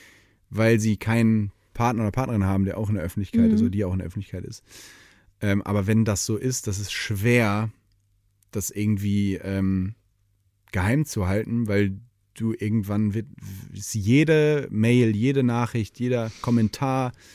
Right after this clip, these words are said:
Speaker 1: nur noch zu diesem Thema und wenn du dem Ganzen dann einmal vorgreifst, dann nicht mehr. Sofort vorbei, auf einen Schlag. Und das war ganz erholsam, ist damit dann auch cool. Es wird weiterhin aber jetzt keine Stories oder, äh, äh, Loves, Fotostories oder Interviews oder sowas, da bin ich nicht der Typ für, auf keinen Fall.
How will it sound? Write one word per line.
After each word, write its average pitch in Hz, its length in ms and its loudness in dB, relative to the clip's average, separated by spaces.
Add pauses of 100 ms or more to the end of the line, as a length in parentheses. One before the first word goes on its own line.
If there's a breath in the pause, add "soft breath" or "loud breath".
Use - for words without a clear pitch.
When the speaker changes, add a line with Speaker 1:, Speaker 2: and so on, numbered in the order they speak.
(300 soft breath)
Speaker 1:
nur 123 120 2
noch 127 100 2
zu - 140 -10
diesem 107 220 -2
Thema 151 340 0
und 123 180 -4
wenn 117 80 -2
du 113 80 0
dem 107 220 -2
Ganzen 113 240 -4
dann 98 100 -6
einmal 113 220 -2
vorgreifst, 123 520 -6
dann 113 100 0
nicht 104 140 -2
mehr. 87 240 -6 (220)
Sofort 110 400 -2
vorbei, 104 300 -2 (240)
auf - 100 -14
einen 120 140 -2
Schlag. 101 340 -4 (640 loud breath)
Und 95 100 -4
das 95 140 -6
war 95 100 -2
ganz 90 240 -4
erholsam, 92 560 0
ist 87 240 -4
damit 92 240 0
dann 87 140 -2
auch 90 220 -8 (100)
cool. 107 100 0
Es 87 140 -6
wird 85 140 -8
weiterhin 87 340 -2
aber 87 160 -4
jetzt 85 160 -8
keine 87 340 -4 (1040 soft breath)
Stories 101 640 2
oder, 98 240 -2
äh, 101 260 0
äh, 90 580 -6
Loves, 95 560 -2
Fotostories 104 1040 0
oder 101 200 -2
Interviews 107 560 0
oder 107 120 -2
sowas, 101 280 -2
da 101 100 -2
bin 98 180 -2
ich 92 140 -4
nicht 101 160 -6
der 92 80 -6
Typ - 160 -12
für, 95 180 -6
auf 76 120 -10
keinen 101 200 0
Fall. 87 320 -4